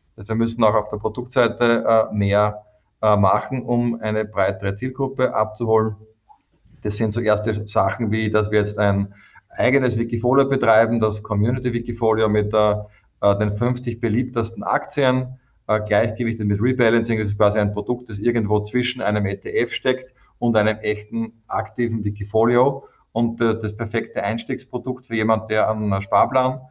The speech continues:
zum Beispiel auch, äh, machen will oder als Grundbaustein im Portfolio, um dann einzelne riskantere Sachen, äh, beizumischen.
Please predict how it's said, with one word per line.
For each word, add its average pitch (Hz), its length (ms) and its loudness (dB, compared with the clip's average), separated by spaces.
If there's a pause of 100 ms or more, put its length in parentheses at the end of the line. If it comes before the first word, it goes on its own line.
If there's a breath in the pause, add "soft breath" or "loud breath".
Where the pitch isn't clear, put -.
(280 soft breath)
zum 123 160 -8
Beispiel 113 600 0
auch, 107 300 0
äh, 110 200 2 (100)
machen 101 380 -2
will 123 220 0
oder 107 240 2
als 104 300 0
Grundbaustein 117 960 0
im 113 140 -2
Portfolio, 131 800 0 (260 loud breath)
um 120 180 -6
dann 117 160 -2
einzelne 107 420 -2
riskantere 104 520 -4
Sachen, 101 520 -2
äh, 101 100 -2
beizumischen. 127 760 -2